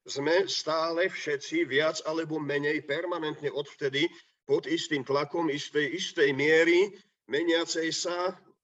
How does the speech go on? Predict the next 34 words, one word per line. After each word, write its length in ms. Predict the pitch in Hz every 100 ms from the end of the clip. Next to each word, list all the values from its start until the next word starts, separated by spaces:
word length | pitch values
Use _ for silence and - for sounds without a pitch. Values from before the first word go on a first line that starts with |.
| _
úzkosti 800 | 220 247 - 160 135 - 123 113
v 80 | 104
dôsledku, 560 | 127 131 131 123 -
e, 200 | 123 120 110 120 117 110
výkyvov 480 | 131 120 127 120 117
ekonomiky. 640 | 113 113 98 95 90 117
A 160 | 113 117
navyše 640 | 214 285 156 - 92 -
k 60 | _
tomu, 400 | 160 247 165 98
e, 80 | - _ _ _ _ _ _ _ _ _ _ _ _ _ - 113 113
ľudia 800 | 120 165 175 185 185 185 190 180
si, 640 | - - - 165 175 180 180
e, 20 | - - 143 151 151 143 - - _ _ _ _ _ - -
a 60 | 147
to 160 | 202
sa, 240 | 202 226 -
to 160 | 190
sa 80 | 208
ťahá 480 | 185 196 185 170 156
do 160 | 156 190
histórie 400 | 180 196 185 165
pomerne 560 | 160 175 180 170 165
hlboko, 560 | 127 160 202 175 - 131
ešte 240 | 127 -
do 160 | 131 131
deväťdesiatych 640 | 151 170 160 - 156 147
rokov, 480 | 117 147 151 123 131
ľudia 320 | 175 170 165
si 160 | 156 131
stále 640 | - - 156 185 190 180
u 160 | 151 139
nás 320 | 139 156 151
dnes 640 | 131 135 135 190 - -